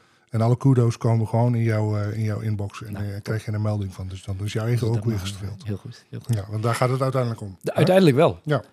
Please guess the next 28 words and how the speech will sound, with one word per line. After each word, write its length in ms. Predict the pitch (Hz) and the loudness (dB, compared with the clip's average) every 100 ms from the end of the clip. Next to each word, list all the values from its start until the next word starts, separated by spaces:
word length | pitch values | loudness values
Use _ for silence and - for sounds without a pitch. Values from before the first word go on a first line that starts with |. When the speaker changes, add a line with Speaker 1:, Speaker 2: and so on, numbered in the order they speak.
| _ | _
Speaker 2:
Hey, 220 | - 202 214 | 4 4 6
ehm, 360 | 220 214 214 220 | 6 6 4 0
jij 180 | - 175 | 0 4
noemde 260 | 190 208 190 | 6 6 8
net, 240 | 185 180 | 6 6
ehm, 1000 | 180 160 160 156 156 147 147 143 143 143 139 | 6 8 8 8 8 8 6 6 4 4 2
Copilot. 880 | - 196 190 196 180 190 196 - - - - | 2 2 4 4 4 2 -2 -6 -12 -12 -2
En 380 | 139 143 143 135 | 2 4 4 0
volgens 200 | 160 170 | 0 0
mij, 280 | 185 180 - | 0 0 -2
ehm, 1000 | 139 139 139 135 135 131 131 131 131 135 - | -2 0 2 2 2 2 2 2 0 -2 -6
eh, 480 | - 120 120 120 120 117 120 | -10 -6 -6 -4 -4 -6 -2
kun 200 | 165 160 | 0 2
je 60 | |
met 160 | 135 123 | 0 0
Copilot 580 | 151 151 147 135 131 - | 0 2 0 0 -2 -2
ook 200 | - 147 - | -2 -2 -2
al 160 | 135 | -2
hele 280 | 123 131 120 | 0 -2 -4
toffe 300 | - 131 117 | -4 -8 -4
dingen 380 | 107 110 110 107 _ _ - | -2 0 -2 -4 _ _ -6
aan 180 | 117 107 | -2 -2
elkaar 400 | 101 117 127 - | -2 0 -2 -4
knopen, 600 | - 131 120 120 120 117 - _ _ _ _ _ _ _ | -2 2 2 2 -2 -2 -6 _ _ _ _ _ _ _
eh, 240 | 117 113 110 - | -6 -4 -6 -2
Windows-stijl. 680 | 120 113 95 - 90 - - _ _ _ _ | 2 2 -2 -6 -8 -10 -16 _ _ _ _
Copilot 480 | 151 139 123 117 110 | 0 2 0 -2 -4
Studio. 440 | - 113 87 78 | -4 -4 -4 -10